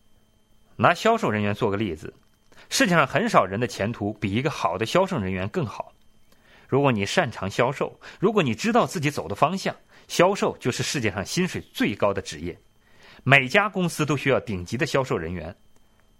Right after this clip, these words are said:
公司给他们提供丰厚奖金，天空是他们的极限。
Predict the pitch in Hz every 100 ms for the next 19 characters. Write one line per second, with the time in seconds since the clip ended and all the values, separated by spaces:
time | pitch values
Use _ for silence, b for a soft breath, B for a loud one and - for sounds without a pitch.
0 | _ - 139 - 120 92 120 117 - 110
1 | 113 - 180 170 139 - - - 113 127
2 | _ b b b - 202 202 196 196 190
3 | - 101 - 98 92 - 80 104 113